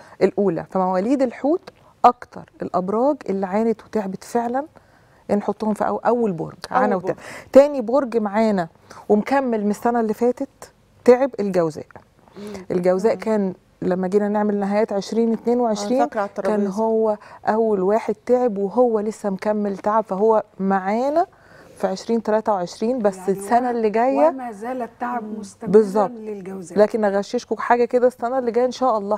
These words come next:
Speaker 1: هيبقى من المحظوظين. فهو يعتبر من عشرين تلاتة وعشرين أكتر ناس عانت. تالت واحد معانا العقرب. العقرب في بيته،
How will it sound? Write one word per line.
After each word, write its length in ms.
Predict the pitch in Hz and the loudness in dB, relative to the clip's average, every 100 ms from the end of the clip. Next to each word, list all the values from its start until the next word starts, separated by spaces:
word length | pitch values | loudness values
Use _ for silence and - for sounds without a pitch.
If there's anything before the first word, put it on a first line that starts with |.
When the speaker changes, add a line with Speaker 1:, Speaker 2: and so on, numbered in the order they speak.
| - | -2
Speaker 1:
هيبقى 380 | 202 208 - 190 | -2 -2 -4 -4
من 140 | 196 | -2
المحظوظين. 580 | 190 175 - 156 147 - - - - | -2 -4 -6 -6 -6 -10 -18 -20 -6
فهو 500 | - 190 247 277 330 - - - - | -2 0 2 2 2 0 -8 -10 -2
يعتبر 460 | 185 190 233 240 | 0 0 0 0
من 160 | 226 190 | -2 -6
عشرين 360 | 175 - 226 | -6 -4 -4
تلاتة 240 | 226 226 233 | -2 -2 -2
وعشرين 260 | 202 240 - | -2 -4 -2
أكتر 360 | 214 - 208 185 | -4 0 -2 0
ناس 340 | 185 202 196 | -2 -4 -4
عانت. 280 | 160 156 151 - | -4 -4 -6 0
تالت 360 | 240 247 247 - | 2 2 0 0
واحد 280 | 247 269 202 | 0 -2 -4
معانا 360 | 196 220 233 | -2 -2 -2
العقرب. 440 | 196 185 - - - - - - - - - - | -2 -2 -4 -8 -14 -16 -20 -20 -20 -20 -8 0
العقرب 800 | 180 226 220 233 208 185 185 | 2 2 0 -2 -2 -4 -4
في 160 | 180 190 | -2 -2
بيته، 380 | 202 220 - | 0 -2 -4